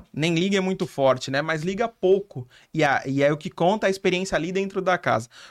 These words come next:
Mas a Jaqueline, essa relação dela de tomar punição de propósito, tirar o <laughs> microfone de propósito,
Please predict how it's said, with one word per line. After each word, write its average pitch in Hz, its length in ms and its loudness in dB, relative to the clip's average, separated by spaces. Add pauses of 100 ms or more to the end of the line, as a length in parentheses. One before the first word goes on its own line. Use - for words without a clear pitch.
Mas 202 180 0
a 226 40 -2
Jaqueline, 165 500 -2
essa 240 260 0
relação 160 460 0
dela 135 240 2
de 127 300 -2 (320)
tomar 170 280 2
punição 165 460 -2
de 151 120 -4
propósito, 156 600 2
tirar 156 240 2
o 180 60 4
<laughs> - 0 -
microfone 185 760 2
de 156 120 4
propósito, 151 500 2